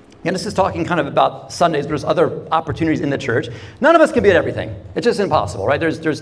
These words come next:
there's sports and work and travel and family and, and vacation and all the things. I get that, right? None of us can be at everything.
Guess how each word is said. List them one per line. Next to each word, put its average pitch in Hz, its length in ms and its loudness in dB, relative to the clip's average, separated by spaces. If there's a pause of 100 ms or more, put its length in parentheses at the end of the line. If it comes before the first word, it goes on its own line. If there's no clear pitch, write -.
(120)
there's 143 320 -6
sports 233 560 2
and 156 180 -2
work 196 200 2
and 160 100 -2
travel 185 360 0
and 165 120 -6
family 180 440 -2 (400)
and, 135 300 0
and 131 160 -2
vacation 196 400 2
and 170 100 0
all 233 160 8
the 196 120 2
things. 110 280 -4
I 147 80 -2
get 143 300 -2
that, - 340 -10
right? - 180 -18 (440)
None 185 160 0
of 196 60 0
us 196 120 -4
can 151 140 -4
be 143 60 -4
at 120 60 -2
everything. - 380 -6